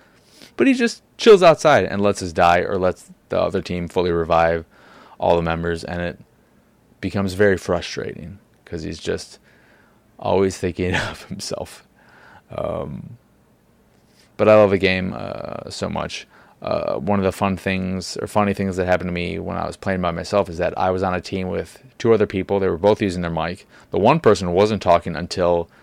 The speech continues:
this particular thing happened, and then they were just laughing to themselves about it. But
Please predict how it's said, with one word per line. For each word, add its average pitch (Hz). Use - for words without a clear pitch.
this 92
particular 85
thing 160
happened, 87
and 92
then 92
they 92
were 87
just 82
laughing 98
to 85
themselves 80
about -
it. 90
But 90